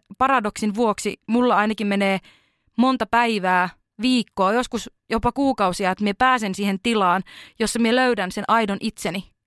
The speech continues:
En, mie en voi edes niinku rehellisesti nyt sanoa tällä hetkellä, kuka mie oon, koska mulla ei ole ollut niin pitkään aikaan sellaista hetkeä mun elämässä, jossa mie olisin antanut itselleni vaan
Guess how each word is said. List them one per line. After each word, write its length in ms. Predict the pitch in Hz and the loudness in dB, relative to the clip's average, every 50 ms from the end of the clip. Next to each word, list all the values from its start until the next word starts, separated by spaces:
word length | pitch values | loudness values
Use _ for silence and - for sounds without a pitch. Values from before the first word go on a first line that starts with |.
| _ - | _ -2
En, 120 | 262 247 - | -2 -2 0
mie 140 | 262 285 294 | 0 0 0
en 80 | 254 | 2
voi 160 | 269 311 311 | 0 0 0
edes 180 | 302 254 269 247 | 0 -2 -2 -2
niinku 220 | 247 233 - 247 | -4 -6 -4 -2
rehellisesti 420 | 269 285 302 277 233 233 214 - 233 | 0 0 0 0 0 -2 -2 -2 -2
nyt 140 | 240 - - | -2 0 0
sanoa 300 | - 277 277 262 202 - | 0 0 2 0 0 0
tällä 240 | - 220 208 196 | -2 -2 -2 -2
hetkellä, 300 | 190 190 - - 202 196 | -2 -4 -4 -4 -4 -4
kuka 240 | 196 240 226 - 208 | -4 -2 -2 -2 -2
mie 180 | 202 196 190 - | 0 -2 -4 -2
oon, 280 | - 226 214 208 196 196 - - - - - - _ _ _ | 0 0 2 2 0 -2 -6 -12 -20 -20 -20 -20 _ _ _
koska 240 | 247 233 - - | -6 -4 -2 0
mulla 220 | 247 247 254 247 247 | 0 2 2 2 2
ei 40 | 240 | 0
ole 180 | - - 262 | 2 2 0
ollut 160 | 269 254 240 | 2 2 2
niin 200 | 247 262 262 247 - | 2 2 2 2 0
pitkään 420 | 285 294 - - - 233 208 196 - | -2 -4 -4 -2 0 0 0 0 2
aikaan 440 | - 226 233 233 - 220 196 190 190 | 2 2 2 2 0 0 0 0 0
sellaista 460 | - 226 226 214 202 - - 208 202 - - - - - - _ - | 0 0 0 0 -2 0 0 -2 -2 -2 -8 -18 -20 -20 -12 _ -2
hetkeä 380 | 269 262 - 233 - 233 190 | -2 -2 -2 -4 -2 -2 0
mun 140 | 185 190 202 - | 0 -2 -2 0
elämässä, 600 | 208 240 240 220 196 190 185 - - - 202 190 - _ _ | 0 2 2 2 2 0 -2 -2 -2 -2 -2 -2 -4 _ _
jossa 260 | - 226 214 - - 233 | -2 -2 -2 0 0 0
mie 120 | 226 214 | 2 0
olisin 200 | 208 202 240 220 | 0 0 0 2
antanut 420 | - 262 269 262 233 202 196 - - | 2 2 2 2 0 -2 -4 -4 -4
itselleni 500 | 233 220 - 220 202 196 190 196 190 190 | -6 -2 0 0 0 0 -2 -2 0 2
vaan 280 | 214 202 190 185 185 | 2 2 2 2 0